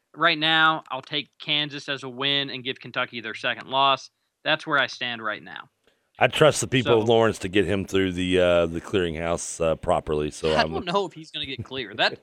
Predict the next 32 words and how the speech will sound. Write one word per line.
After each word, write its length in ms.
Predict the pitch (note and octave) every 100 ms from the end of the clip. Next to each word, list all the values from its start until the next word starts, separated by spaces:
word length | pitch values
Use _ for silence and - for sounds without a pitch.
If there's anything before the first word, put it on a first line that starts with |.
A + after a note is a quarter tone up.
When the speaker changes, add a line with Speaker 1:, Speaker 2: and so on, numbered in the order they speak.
| _
Speaker 2:
<laughs> 160 | _ -
Speaker 1:
and, 140 | C#3
and 200 | C3+ C3+
during 200 | E3 C4
his 180 | A3 E3+
recruitment, 380 | D3+ E3 E3 B2
I 60 |
had 160 | C3+ B2+
people 500 | C#3 B2+ _ - A#2
telling 280 | C#3 C3+ C3
me 80 | B2
all 240 | C3 C#3+ C3
that, 200 | B2 - E2+ B1
that, 160 | E2+ A2+ -
"Hey, 260 | B2 C3+ A#2+
you 180 | A2+
might 140 | D#3 D#3
wanna 160 | C3+
look 180 | C3 C3
out 160 | C#3 C#3+
for 100 | C#3
that. 340 | C#3 C#3 C3 _ _ _
Uh, 120 | A2
there 140 | A2+ C3
could 120 | D3+
be 60 | C3+
bad 320 | C3 C3 B2+
news 280 | C3+ C3+ A#2+
there, 320 | C3 B2+ B2+
blah, 240 | B2 C3
blah, 200 | B2+ B2
blah." 400 | A2+ B2 C3 B2+